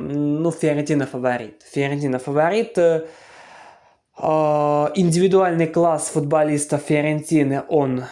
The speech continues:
дуже високий. Просто індивідуальний клас, а, футболіста Фіорентіни,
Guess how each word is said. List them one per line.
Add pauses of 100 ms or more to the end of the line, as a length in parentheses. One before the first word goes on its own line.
дуже
високий.
Просто
індивідуальний
клас, (920)
а,
футболіста
Фіорентіни,